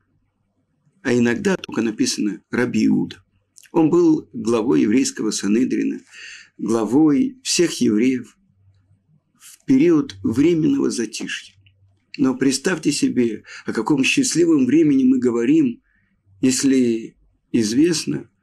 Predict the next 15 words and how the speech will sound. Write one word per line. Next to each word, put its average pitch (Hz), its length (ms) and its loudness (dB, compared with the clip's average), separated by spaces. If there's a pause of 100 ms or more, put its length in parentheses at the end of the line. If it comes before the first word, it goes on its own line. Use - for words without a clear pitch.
(140)
что - 220 -2
он 127 140 4
родился 135 500 0
именно 143 320 2
в - 80 -14
тот 147 340 0
день, 160 460 0 (680)
когда 120 880 -2 (2250)
погиб, 117 640 0 (1120)
мучительной 117 880 0
смерти 123 680 0
был 104 320 -6
предан 123 540 -2 (260)
Раби 107 360 -2
Акива - 460 -8